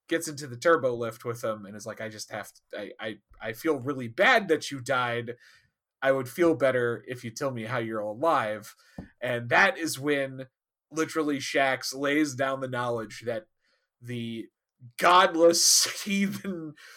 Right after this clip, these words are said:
s-, uh, Federation science is so, uh, depraved that you don't wanna hear about how they <laughs> bring people back to life.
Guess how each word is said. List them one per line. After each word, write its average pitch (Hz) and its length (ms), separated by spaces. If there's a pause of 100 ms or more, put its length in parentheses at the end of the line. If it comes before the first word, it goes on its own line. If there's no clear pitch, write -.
s-, - 380 (100)
uh, 151 140
Federation 170 880
science 143 840 (300)
is 156 220
so, 165 920
uh, 127 400 (400)
depraved 139 880 (220)
that 143 160
you 170 120
don't 156 340
wanna 156 200
hear 143 340
about 120 260
how 151 200
they 151 140
<laughs> - 120
bring 202 180
people 156 380
back 143 340
to - 160
life. 117 640